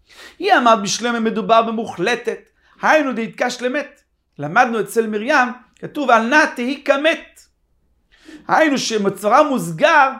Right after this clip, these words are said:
הוא מוקש למת שמטמא בכזית. אלא היא אמרת מוסגרת,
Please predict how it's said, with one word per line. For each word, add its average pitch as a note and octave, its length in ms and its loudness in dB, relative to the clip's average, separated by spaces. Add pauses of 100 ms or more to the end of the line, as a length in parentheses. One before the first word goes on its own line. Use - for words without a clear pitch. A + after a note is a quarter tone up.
(140)
הוא A3 100 -8
מוקש B3+ 400 -2
למת D4+ 340 -2
שמטמא A3+ 420 -2
בכזית. A3 640 0 (340)
אלא A#2 80 -10
היא A3+ 180 2
אמרת F3 260 0
מוסגרת, F#3+ 800 -2